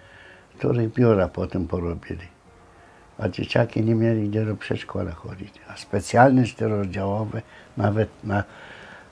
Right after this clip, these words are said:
e, osiedlu tam na Gajerku, to z największym, e, tym, e, chronem przeciwlotniczym nawet.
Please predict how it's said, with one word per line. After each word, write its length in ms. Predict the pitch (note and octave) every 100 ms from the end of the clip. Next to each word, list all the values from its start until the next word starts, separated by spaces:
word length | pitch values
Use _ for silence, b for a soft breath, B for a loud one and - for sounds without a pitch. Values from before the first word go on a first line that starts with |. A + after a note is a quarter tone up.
| -
e, 320 | A2+ G#2 G2 -
osiedlu 560 | - - B2 A2+ A#2
tam 260 | - G#2 G#2
na 120 | G2+
Gajerku, 600 | G2 G2+ G#2+ A2+ A#2 -
to 180 | - G#2
z 40 |
największym, 680 | G2 G#2 G#2 A#2 - C3 G#2+ - -
e, 340 | G2+ F#2 F2+
tym, 400 | - G#2+ F#2+ E2+ D#2+ - B B B B B B _ -
e, 420 | G2 F#2+ F2 E2+ - - -
chronem 440 | - B2+ A2+ F#2
przeciwlotniczym 1080 | E2 - - - F#2+ F2 - F2+ - - F2
nawet. 400 | F2+ - -